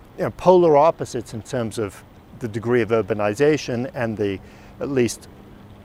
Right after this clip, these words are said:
the superficial impression of the, whether humans were the dominant creature or not in each place. So very different, and of course very interesting stories about ecology and people in each place. And yet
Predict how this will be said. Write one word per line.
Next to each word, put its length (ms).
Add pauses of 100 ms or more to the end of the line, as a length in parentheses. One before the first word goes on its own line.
the 80
superficial 720
impression 520
of 160
the, 80 (340)
whether 300 (200)
humans 560
were 100
the 120
dominant 500
creature 400
or 180
not 240 (160)
in 100
each 260
place. 320 (580)
So 140
very 220
different, 380
and 80
of 80
course 220
very 380 (460)
interesting 480
stories 720
about 300
ecology 720
and 160
people 400
in 140
each 260
place. 480 (880)
And 160
yet 200